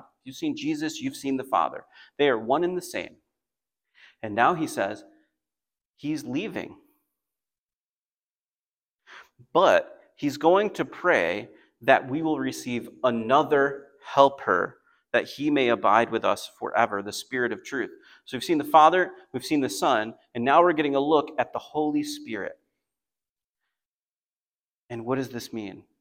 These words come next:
Jesus uses an interesting phrase because in verse sixteen, when, when he says, "I pray the Father, he will give you another helper." Now, there's a couple of Greek words that could have been translated into the word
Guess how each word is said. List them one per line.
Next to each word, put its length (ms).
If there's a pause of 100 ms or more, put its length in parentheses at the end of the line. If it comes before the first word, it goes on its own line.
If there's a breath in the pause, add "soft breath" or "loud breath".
Jesus 420
uses 320
an 100
interesting 540
phrase 360
because 400 (280 loud breath)
in 160
verse 320
sixteen, 680 (140)
when, 180 (640)
when 140
he 160
says, 320 (100)
"I 140
pray 500 (320 loud breath)
the 100
Father, 720 (240 soft breath)
he 180
will 180
give 220
you 220
another 560
helper." 540 (840)
Now, 340 (360 loud breath)
there's 160
a 40
couple 300
of 100
Greek 280
words 380
that 180
could 160
have 120
been 120
translated 600
into 320
the 80
word 280